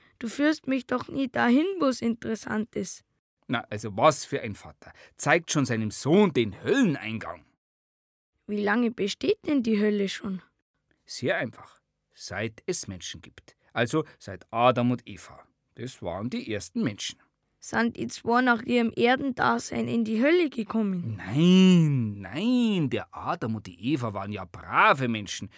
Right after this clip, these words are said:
Speaker 2: Die sind alle zwei in den Himmel gekommen.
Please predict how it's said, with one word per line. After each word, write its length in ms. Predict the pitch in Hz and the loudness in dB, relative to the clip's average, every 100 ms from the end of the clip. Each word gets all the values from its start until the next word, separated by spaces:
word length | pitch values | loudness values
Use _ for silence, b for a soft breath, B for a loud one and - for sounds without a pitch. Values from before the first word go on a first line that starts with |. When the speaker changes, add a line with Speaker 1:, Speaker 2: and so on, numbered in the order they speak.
| b b | b b
Speaker 2:
Die 260 | - 202 302 | -4 0 2
sind 200 | 247 247 | 0 -2
alle 240 | 185 214 | 2 2
zwei 320 | 190 - 135 160 | 0 -2 0 0
in 160 | 135 | -2
den 120 | 123 | -4
Himmel 360 | 107 - 151 123 | -4 0 2 0
gekommen. 520 | - 104 - 92 - | -2 -14 -12 -16 -18